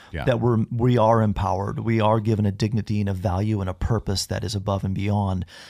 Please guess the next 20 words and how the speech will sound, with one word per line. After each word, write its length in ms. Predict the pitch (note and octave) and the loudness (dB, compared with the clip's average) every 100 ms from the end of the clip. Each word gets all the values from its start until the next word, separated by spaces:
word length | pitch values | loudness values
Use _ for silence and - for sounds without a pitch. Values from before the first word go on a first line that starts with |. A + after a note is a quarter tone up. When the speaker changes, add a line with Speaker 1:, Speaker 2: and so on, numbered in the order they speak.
| - - | -20 -4
Speaker 2:
And, 200 | B2 A2+ | 0 0
and 220 | - A2+ G#2 | 0 0 2
we 140 | C#3 | 2
feel 200 | C3+ B2+ | 2 0
a 60 | G#2+ | 2
responsibility, 880 | G#2+ - A2 G#2+ - G#2 A2 G#2 | 0 -2 0 0 0 0 2 2
at 60 | G2+ | 2
least 180 | A#2+ - | 0 0
we 60 | |
should 280 | G2 - F3 | 0 2 2
feel 140 | C#3 G#2+ | 2 2
a 60 | |
responsibility 680 | F#2+ G2 - G2+ G2+ A2 G2+ | 2 -2 -2 -2 -2 -4 -4
to 60 | G2 | -2
use 160 | G#2 | -2
it 60 | G2 | -2
for 120 | - | -6
good. 300 | G2 G#2 - - _ _ _ _ _ - - | -2 0 -2 -6 _ _ _ _ _ -8 2
You 80 | |
know, 260 | A#2+ F#2+ F#2 | 4 4 0